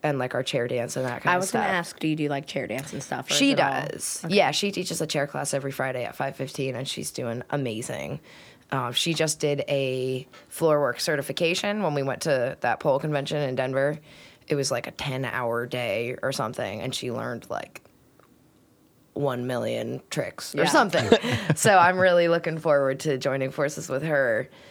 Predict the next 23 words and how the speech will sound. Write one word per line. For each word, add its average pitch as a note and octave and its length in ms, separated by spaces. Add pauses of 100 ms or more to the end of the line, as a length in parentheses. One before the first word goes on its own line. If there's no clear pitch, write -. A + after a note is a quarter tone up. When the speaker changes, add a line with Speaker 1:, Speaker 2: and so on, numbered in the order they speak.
(320)
Speaker 1:
and B2 320
teaching D3 280
this B2+ 140
class. B2+ 240
It's - 100
gonna C3 160
be, C3 100
like, C3 140
an B2 60
eight-week A#2+ 380
session. - 540 (600)
And C3+ 140
then B2+ 80
we're B2+ 100
gonna C3+ 160
have C3+ 220
this C#3+ 180 (200)
beautiful, E3 460
amazing, D3+ 540 (100)
badass C3+ 800 (1120)
girl C3+ 340
power B2 500 (220)
dance A#2 480